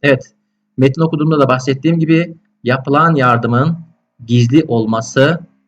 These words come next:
Allah katında yapılan yardımın değerinin en güzel olduğu ifade edilmektedir. Bu hayırsever de ne yapmıştır? Yardımını, ismini, cismini belli etmeden ihtiyacı olan insanlara önceden belirleyip yapmıştır.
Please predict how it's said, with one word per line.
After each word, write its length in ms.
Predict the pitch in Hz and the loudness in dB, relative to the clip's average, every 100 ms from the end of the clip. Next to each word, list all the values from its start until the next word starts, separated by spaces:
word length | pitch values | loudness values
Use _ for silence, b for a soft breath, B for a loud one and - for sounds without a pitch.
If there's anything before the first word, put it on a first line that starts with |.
| _ _ _ | _ _ _
Allah 300 | 113 120 151 | -6 -4 -4
katında 680 | 139 123 120 117 120 151 - - | -6 -8 -6 0 0 0 -6 -10
yapılan 320 | 117 131 139 | -8 -2 -2
yardımın 440 | 127 113 110 104 | 0 -2 -6 -8
değerinin 540 | 117 117 117 120 147 - _ | -2 -2 -2 -4 -4 -6 _
en 220 | 143 147 131 | -4 -2 -2
güzel 220 | 117 117 | -4 -4
olduğu 360 | 113 104 120 | -4 -4 -4
ifade 360 | 123 123 113 110 | -4 -6 -4 -4
edilmektedir. 640 | 104 104 101 - 101 135 b b _ | -8 -10 -10 -8 -6 -6 b b _
Bu 120 | 123 127 | -6 0
hayırsever 480 | 135 131 135 127 | 0 0 -2 -2
de 60 | 113 | 0
ne 40 | |
yapmıştır? 380 | 127 127 - 107 | -2 -4 -10 -8
Yardımını, 600 | 104 113 107 101 113 151 - _ _ _ - | -2 -2 -4 -6 -4 -4 -8 _ _ _ -10
ismini, 520 | 127 - 117 110 131 | -10 -6 -6 -2 -2
cismini 480 | 127 117 - 107 127 | -4 -8 -8 -6 -4
belli 200 | 113 110 | -2 -4
etmeden 480 | 120 104 107 131 160 - _ _ _ - | -6 -8 -6 -6 -8 -12 _ _ _ -10
ihtiyacı 440 | 123 117 127 127 | -8 -2 -2 2
olan 120 | 123 110 | 0 0
insanlara 440 | 110 113 110 107 | -4 -8 -6 -4
önceden 380 | 117 113 98 98 | -4 -6 -10 -6
belirleyip 420 | 113 117 131 135 _ _ | -6 -2 -4 -6 _ _
yapmıştır. 520 | 110 104 113 - 95 | -8 -8 -10 -14 -16